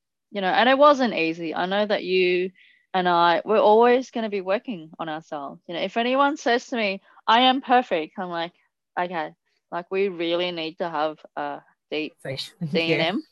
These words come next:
Speaker 1: You know, <laughs> we need to
Speaker 2: Well,
Speaker 1: have a
Speaker 2: well
Speaker 1: deep conversation about that, because nobody, nobody stops doing the work. You look at some of the greatest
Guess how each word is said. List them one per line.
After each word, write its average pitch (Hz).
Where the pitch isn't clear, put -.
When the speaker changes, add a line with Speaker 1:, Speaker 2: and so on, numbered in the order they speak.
Speaker 1:
You 226
know, 175
<laughs> 339
we 277
need 214
to 240
Speaker 2:
Well, 247
Speaker 1:
have 185
a 185
Speaker 2:
well 170
Speaker 1:
deep 180
conversation 180
about 165
that, 220
because 202
nobody, 170
nobody 175
stops -
doing 156
the 147
work. 147
You 170
look 180
at 196
some 202
of 180
the 175
greatest 170